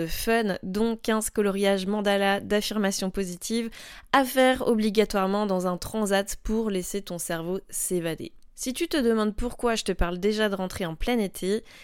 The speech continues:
déjà concrètement à l'heure à laquelle sort ce podcast, nous sommes exactement le vingt juillet deux mille vingt-trois. C'est un truc de dingue comment le temps passe vite. Perso, je me revois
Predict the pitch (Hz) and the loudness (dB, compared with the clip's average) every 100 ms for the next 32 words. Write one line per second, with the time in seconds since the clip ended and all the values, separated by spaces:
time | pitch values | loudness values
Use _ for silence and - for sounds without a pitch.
0 | - - 190 226 220 214 - - 208 214 | -20 -4 2 4 4 2 2 -6 -6 -6
1 | 202 214 180 180 185 175 170 170 160 165 | -4 -2 0 4 2 2 -2 -2 -2 -2
2 | 170 156 - 185 - 175 180 - 226 247 | 0 -2 -4 -4 -6 -4 -4 0 0 0
3 | 208 185 185 175 - - 190 196 196 - | -2 -2 -2 -4 -8 -4 0 0 -2 -4
4 | 196 196 196 - 175 165 190 208 - 185 | -2 -2 -4 -4 -4 -2 -2 -4 -6 -10
5 | 180 185 180 175 165 175 180 - 240 - | -6 -6 -4 -6 -4 -4 -6 -2 -2 -2
6 | - - - - 190 - 269 240 196 214 | -12 -16 -10 -2 -2 0 -2 0 0 2
7 | 240 233 - 180 185 - 220 214 208 196 | 2 0 -2 -4 -4 -4 -4 -2 -2 -2
8 | 185 190 226 - - _ 196 - 277 220 | -4 -6 -8 -10 -16 _ -6 -2 0 0
9 | 180 180 | -2 -2